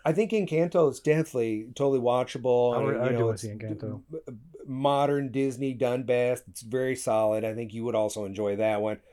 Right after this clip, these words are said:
Speaker 1: And, and, uh, Lin-,
Speaker 2: Lin-Manuel
Speaker 1: Lin-Manuel
Speaker 2: Miranda.
Speaker 1: Miranda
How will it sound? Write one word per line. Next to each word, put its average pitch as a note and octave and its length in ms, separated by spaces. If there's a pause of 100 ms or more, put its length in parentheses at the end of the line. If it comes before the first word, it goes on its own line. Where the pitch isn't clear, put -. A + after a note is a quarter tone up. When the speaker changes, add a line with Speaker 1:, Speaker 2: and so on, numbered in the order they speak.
(160)
Speaker 1:
And, F#3+ 280
and, F#3 380
uh, F3 120
Lin-, F3+ 340 (260)
Speaker 2:
Lin-Manuel B2+ 600
Speaker 1:
Lin-Manuel G3 760
Speaker 2:
Miranda. F3 500
Speaker 1:
Miranda G3+ 200